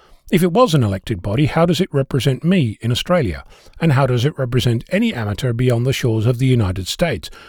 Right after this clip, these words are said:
or even beyond the membership of the A R R L? Consider the scope of amateur radio as a global activity. The Amateur's Code has spread far and wide in the past century, well beyond its apparent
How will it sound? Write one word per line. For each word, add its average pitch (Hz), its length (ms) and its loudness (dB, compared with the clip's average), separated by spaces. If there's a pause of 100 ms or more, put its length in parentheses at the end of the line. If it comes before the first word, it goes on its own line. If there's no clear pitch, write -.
(180)
or 135 120 2
even 123 320 2
beyond 113 340 2
the 98 40 0
membership 156 500 0
of 104 140 -6
the 113 100 2
A 104 100 0
R 104 240 -2
R 90 200 -4
L? 113 260 -6 (1040)
Consider 202 380 2
the 180 100 4
scope 131 340 2
of 123 140 0
amateur 117 300 2
radio 110 400 2
as 120 280 2
a 160 60 0
global 95 480 -2
activity. 90 540 -2 (800)
The 156 100 6
Amateur's 87 320 -4
Code 113 360 2
has 127 200 2
spread 104 340 -2
far 143 460 0
and 139 160 2
wide 120 400 0
in 107 60 0
the 117 80 0
past 92 360 -6
century, 156 360 -2
well 170 240 0
beyond 135 360 2
its 117 200 -4
apparent 117 380 -2